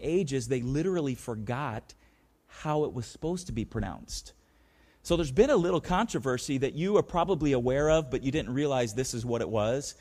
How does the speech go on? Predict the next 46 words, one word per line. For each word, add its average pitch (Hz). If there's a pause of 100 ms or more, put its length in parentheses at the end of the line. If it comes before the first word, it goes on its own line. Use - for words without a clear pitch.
(420)
about 131
how 147
this 143
word 131
is 107
supposed 196
to -
be 120
pronounced. 104
Let 139
me 147
just 120
give 123
you 117
an 113
example. 110 (320)
If -
all 165
you 202
have 170
is 131
the 135
consonants, 151
let's 156
say 170
if 147
we 131
played 156
around 139
with 135
these 123 (240)
vowels, 135
where 160
would 151
you 139
insert 143
some 123
vowels? 135
Let's 131
say 139
if 131
you 127
put 131
an 117
E 151
there, 131